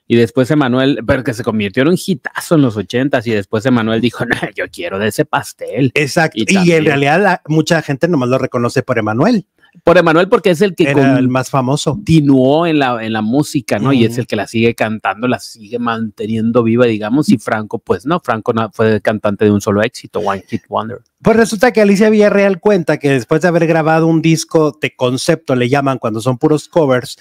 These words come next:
Speaker 1: Ujú.
Speaker 2: y ella graba ese disco que se llama Soy lo Prohibido y es un exitazo,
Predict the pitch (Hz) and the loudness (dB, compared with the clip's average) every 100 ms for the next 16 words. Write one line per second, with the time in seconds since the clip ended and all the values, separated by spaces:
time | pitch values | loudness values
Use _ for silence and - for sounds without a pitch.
0 | 110 110 123 143 147 147 143 147 151 151 | -4 2 4 6 4 2 0 0 0 0
1 | 147 139 151 - 127 123 127 139 139 135 | 0 0 -4 -4 -4 0 2 2 0 0
2 | 143 - 131 127 135 127 113 113 131 139 | 0 0 0 0 2 0 0 0 2 2
3 | - 170 - 180 147 175 | 0 -4 0 0 2 0